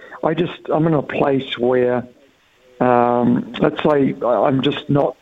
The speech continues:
really, uh, concerned about, or I'm not searching for anything in my game. So I, I know what's working well. You know, um, I, I can keep focusing on those.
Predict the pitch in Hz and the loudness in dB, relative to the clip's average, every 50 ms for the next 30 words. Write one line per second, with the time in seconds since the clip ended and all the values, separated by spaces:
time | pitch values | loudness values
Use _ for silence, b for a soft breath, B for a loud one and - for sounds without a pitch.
0 | - 139 135 131 127 131 127 127 120 120 - b b b b b b b b - | -2 0 0 2 2 2 2 0 0 -4 -8 b b b b b b b b -2
1 | 131 127 - 135 135 123 - - - 143 139 139 135 131 127 131 113 131 127 127 | 0 0 0 0 0 0 0 0 0 2 2 2 2 2 0 0 0 0 0 0
2 | - - 139 143 139 143 156 - - - - - - 139 143 139 - - 131 123 | 0 0 0 0 0 0 0 0 -2 -8 -6 -2 0 0 0 0 0 -2 -2 -2
3 | 117 - - 120 123 127 123 120 - 127 120 117 117 117 113 104 131 131 123 120 | -2 0 0 0 2 2 2 2 2 2 2 4 4 2 2 2 2 2 2 2
4 | 113 113 110 107 - - 135 127 123 120 120 123 117 - - b b b b b | 2 0 0 -2 -2 0 0 2 2 2 2 2 0 -2 -4 b b b b b
5 | b b b b b - - - 143 135 139 143 139 131 135 135 135 - - 135 | b b b b b 0 0 2 2 2 2 2 2 0 0 -2 -2 -2 -2 0
6 | 135 131 - 139 123 120 120 123 123 123 123 123 127 - - - - - 123 120 | 0 0 0 -2 -2 0 0 2 2 2 2 0 0 -2 -6 -8 -4 -2 0 2
7 | 117 117 120 120 - - - _ _ _ _ _ - - 117 117 110 110 110 117 | 2 2 2 2 0 -4 -8 _ _ _ _ _ 0 2 4 4 4 4 4 2
8 | - - 147 131 - - 131 135 127 - 135 127 120 - 135 120 - - 127 127 | 0 0 -2 -2 0 0 0 -2 -2 -2 -4 -4 -2 -2 -4 -2 0 0 0 0
9 | 127 - - - 131 123 123 117 120 123 120 120 120 123 117 120 | -2 -2 -2 -2 0 2 2 2 2 0 0 0 0 -2 -2 -4